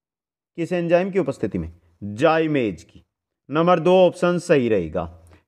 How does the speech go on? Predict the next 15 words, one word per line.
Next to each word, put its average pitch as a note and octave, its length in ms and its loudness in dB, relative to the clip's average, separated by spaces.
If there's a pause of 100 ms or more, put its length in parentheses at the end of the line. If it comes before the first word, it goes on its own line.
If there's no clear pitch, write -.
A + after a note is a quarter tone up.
क्वेश्चन E3 340 0
बावन, F3 340 0 (540)
मानव G3+ 280 2
शरीर A3 280 2
के B3 140 2
फेफड़े G#3+ 440 4
कहाँ G#3 300 0
स्थित G3+ 260 -6
होते G3+ 220 4
हैं? G3 300 -2 (1160)
वक्षीय E3+ 720 2
गुहा C3 400 2
में। G#2+ 140 -6
कहाँ D3+ 220 0
पर? G#3+ 440 2